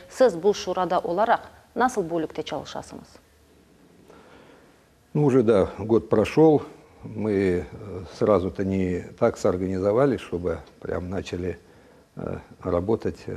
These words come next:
Speaker 2: Нет, мы вначале обдумали, приняли решение, создали восемь групп по нап-, по направлениям, кто за образование, культуру, спорт, там, здравоохранение.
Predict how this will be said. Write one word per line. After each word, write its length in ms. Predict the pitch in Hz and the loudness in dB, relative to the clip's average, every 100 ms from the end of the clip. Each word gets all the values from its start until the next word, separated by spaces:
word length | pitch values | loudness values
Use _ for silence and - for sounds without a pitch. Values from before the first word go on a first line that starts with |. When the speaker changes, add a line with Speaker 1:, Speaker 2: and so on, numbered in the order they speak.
| 82 | -10
Speaker 2:
Нет, 280 | 113 127 - 107 | -6 -4 -4 -6
мы 280 | 104 95 | -4 -4
вначале 560 | 87 98 - 110 101 92 - - | -4 -6 -2 0 0 -2 -10 -8
обдумали, 720 | - 95 95 135 131 123 117 107 - _ _ _ - _ _ _ _ - | -2 -2 0 0 0 0 -2 -4 -20 _ _ _ -20 _ _ _ _ -2
приняли 380 | 120 107 92 | 0 0 0
решение, 760 | 92 87 - 120 104 101 95 - - - _ _ - - | -2 -4 -2 0 0 -2 -6 -8 -18 -20 _ _ -14 -8
создали 400 | 95 113 113 92 | -2 0 2 2
восемь 400 | 110 - 87 82 | 0 0 -4 -4
групп 340 | 90 107 - - - _ _ - - - _ _ _ - - | -2 -2 -4 -20 -20 _ _ -20 -20 -20 _ _ _ -18 -12
по 60 | - | -10
нап-, 260 | 123 - 135 | -8 -10 -4
по 120 | - | 2
направлениям, 760 | 120 120 117 113 107 104 95 90 | 2 2 2 4 4 2 0 -6
кто 320 | - 123 110 | -4 0 2
за 360 | 87 90 85 78 - _ - | 0 -4 -4 -8 -16 _ -12
образование, 800 | - 90 85 82 87 113 117 104 | -4 0 0 -2 -2 -2 -4 -8
культуру, 760 | - 117 - - 120 113 110 - | -10 -12 -8 -2 0 -2 -6 -14
спорт, 480 | - - 120 120 - - | -14 -4 -2 -2 -4 -18
там, 120 | - 95 _ _ _ - - - _ _ - - | -16 -18 _ _ _ -20 -20 -20 _ _ -16 -10
здравоохранение. 1040 | 101 101 92 - 92 90 123 120 110 104 | -2 2 2 0 -2 -2 0 -2 -4 -8